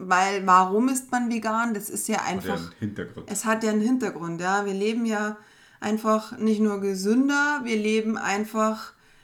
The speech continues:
Speaker 2: Nachhaltiger.
Speaker 1: nachhaltiger und zukunftsorientierter und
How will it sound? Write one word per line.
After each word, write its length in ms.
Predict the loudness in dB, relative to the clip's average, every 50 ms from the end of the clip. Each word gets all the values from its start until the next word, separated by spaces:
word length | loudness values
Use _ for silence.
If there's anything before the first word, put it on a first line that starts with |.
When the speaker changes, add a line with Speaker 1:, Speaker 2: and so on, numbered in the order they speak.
| _ _ _ _ _ _ _ -20 -20 -20 _ _ _ _ -8
Speaker 2:
Nachhaltiger. 680 | -6 -6 -6 -6 -8 -10 -10 -10 -12 -14 -14 -14 -16 -18 _ _ _ _ _ _ _ -10
Speaker 1:
nachhaltiger 920 | -6 -4 -4 -4 -4 -4 -2 -2 -2 -2 -2 -4 -2 -2 0 0 0 -2
und 300 | -2 -2 -2 -4 -4 -6 -10 -16 -18 -20 -20 -18 -16
zukunftsorientierter 1500 | -16 -12 -8 -4 -4 -4 -4 -6 -8 -8 -6 -6 -4 -2 -2 -2 -2 -4 -2 0 0 0 0 2 2 4 4 4 2 0 -2
und 520 | -4 -2 -2 -2 -4 -6 -6 -10 -14 -16